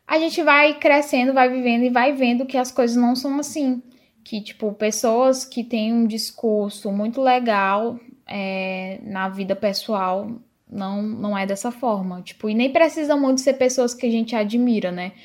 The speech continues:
Pessoas que a gente convive, pessoas que, enfim, são normais, entre aspas, no nosso convívio, a gente percebe que é complicado você,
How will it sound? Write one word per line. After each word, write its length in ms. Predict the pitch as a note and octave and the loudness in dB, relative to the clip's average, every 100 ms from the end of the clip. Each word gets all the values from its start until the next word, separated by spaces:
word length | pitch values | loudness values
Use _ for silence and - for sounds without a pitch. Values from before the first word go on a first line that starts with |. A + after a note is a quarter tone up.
| - - _ | -20 -20 _
Pessoas 300 | A3+ C#4+ D4 | 4 4 4
que 80 | |
a 60 | D#4+ | 2
gente 260 | D4 D4 - | 0 -2 -2
convive, 560 | D4 C#4+ C4 C4 B3+ | 0 0 2 0 0
pessoas 420 | B3 A#3+ B3 A#3 | -2 -2 0 -2
que, 420 | A#3+ - A3+ A3 A3+ | -4 -4 -2 0 -2
enfim, 260 | A3+ G#3+ | -2 -4
são 400 | G3+ A3 G#3 G#3 - | -2 -4 -4 -6 -8
normais, 540 | G#3 G#3+ G#3+ F#3+ G#3+ | -6 -2 -2 0 -2
entre 280 | G#3 G3 G#3+ | -2 -4 -2
aspas, 500 | F3+ F#3 - A#3 - - - - - - | -2 -4 -6 -10 -12 -20 -20 -20 -20 -6
no 80 | |
nosso 260 | G3+ G3 - | -4 -4 -4
convívio, 380 | A3+ G#3 G3+ A3 | -4 -4 -2 -2
a 40 | |
gente 280 | G#3+ A3 - | -2 -4 -2
percebe 500 | A3+ A3 - G3+ G3+ | -2 -2 -2 -4 -4
que 480 | - - G#3+ G3+ G3+ - - - _ | -8 -8 -6 -6 -8 -14 -20 -20 _
é 80 | - | -12
complicado 760 | F#3 A3 A3+ C4 D4 A3 G3+ | -4 -4 -4 -4 0 0 0
você, 640 | G3 G3 - G#3 G3 F#3 | -4 -6 -4 -2 -2 -4